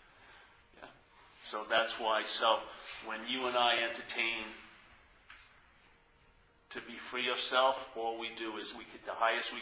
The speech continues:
can entertain is maybe getting therapy or socializing it, because we can never entertain being free of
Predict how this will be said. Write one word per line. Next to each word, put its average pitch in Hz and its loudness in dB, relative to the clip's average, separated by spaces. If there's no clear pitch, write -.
can 113 -14
entertain 113 -6
is 107 -12
maybe 104 -12
getting 101 -8
therapy 101 -8
or - -18
socializing 98 -4
it, - -20
because - -8
we 104 -16
can 113 -4
never 123 2
entertain 117 -4
being 98 -10
free 127 -2
of 107 -2